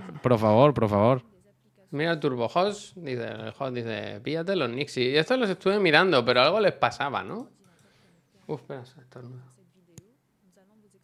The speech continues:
Speaker 2: Y espérate que no te cobren aduana. Nah,
Speaker 1: Que me van a cobrar.
Speaker 2: Si lo que se ha
Speaker 1: Sí,
Speaker 2: comprado
Speaker 1: vale
Speaker 2: vale
Speaker 1: un
Speaker 2: un
Speaker 1: euro.
Speaker 2: euro.
Speaker 1: Sí, vale.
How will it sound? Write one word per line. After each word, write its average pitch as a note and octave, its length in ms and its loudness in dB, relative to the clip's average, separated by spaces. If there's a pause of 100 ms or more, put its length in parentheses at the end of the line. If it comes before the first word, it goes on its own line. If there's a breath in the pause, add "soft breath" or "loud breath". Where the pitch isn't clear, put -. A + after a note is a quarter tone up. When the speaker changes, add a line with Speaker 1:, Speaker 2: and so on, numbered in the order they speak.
(680)
Speaker 2:
Y B2 80 2
espérate C#3 340 4
que D3 80 0
no C3 80 0
te B2 100 2
cobren B2 260 0
aduana. E2+ 440 -4
Nah, D#2 300 -14 (360)
Speaker 1:
Que C3 80 -10
me A#2+ 100 -6
van G#2+ 160 -2
a F#2+ 80 -6
cobrar. F2 160 -8
Speaker 2:
Si A#2 100 0
lo A#2 80 4
que A2+ 80 0
se A#2 80 2
ha - 20 4
Speaker 1:
Sí, A2 40 0
Speaker 2:
comprado A2 320 4
Speaker 1:
vale A2+ 140 4
Speaker 2:
vale A2 100 6
Speaker 1:
un G#2+ 80 4
Speaker 2:
un G#2 80 2
Speaker 1:
euro. A2 140 2
Speaker 2:
euro. F#2+ 80 0
Speaker 1:
Sí, C#3 140 0
vale. A2+ 300 0